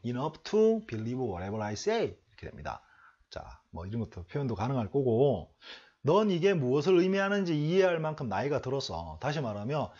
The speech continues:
이걸 이해할 나이가 됐잖아? 이 말입니다. 그죠? You are old enough to understand what it means가 되겠네요. 그죠? 한번 내봅시다. 너는 이게 뭘 의미하는지 알 만큼, 이해할 만큼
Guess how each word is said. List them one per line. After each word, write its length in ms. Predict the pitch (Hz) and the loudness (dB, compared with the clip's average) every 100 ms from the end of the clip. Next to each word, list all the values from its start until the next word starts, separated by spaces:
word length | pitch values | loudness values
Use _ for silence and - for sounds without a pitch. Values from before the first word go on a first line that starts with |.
| - _ | -20 _
이걸 340 | 147 170 208 170 | 2 6 6 4
이해할 340 | 175 196 190 | 2 2 2
나이가 300 | 135 147 156 | 0 0 -2
됐잖아? 460 | 175 180 147 170 - - | -4 -4 -6 -6 -10 -12
이 40 | 127 | -8
말입니다. 300 | 123 104 90 | -4 -6 -4
그죠? 420 | 98 165 214 220 | 0 2 2 -2
You 260 | 110 127 143 | -4 0 2
are 160 | 160 - | 2 2
old 340 | 180 233 247 151 | 2 2 2 0
enough 360 | 110 127 139 | 0 -4 -8
to 160 | - 202 139 | -2 0 0
understand 540 | 113 131 - 185 160 | -2 -4 -2 0 2
what 300 | 107 123 185 - - | 2 4 2 0 -6
it 160 | 170 - 120 | -6 -8 -10
means가 480 | 120 165 180 113 85 | -4 -2 -2 -4 -6
되겠네요. 280 | 95 208 | -8 -8
그죠? 340 | 82 156 127 - - - _ | -4 -2 -2 -4 -20 -20 _
한번 200 | 151 151 | 0 4
내봅시다. 360 | 180 180 143 98 | 4 4 2 0
너는 160 | 135 175 | -2 -2
이게 180 | 147 170 | 0 0
뭘 240 | 131 156 | 2 2
의미하는지 460 | 156 147 131 127 143 | 0 -2 -4 -4 -2
알 160 | 98 143 | 0 0
만큼, 440 | 165 160 107 107 | -2 -2 -8 -2
이해할 340 | 139 165 170 127 | 0 2 2 0
만큼 380 | 123 117 185 | -6 -6 -6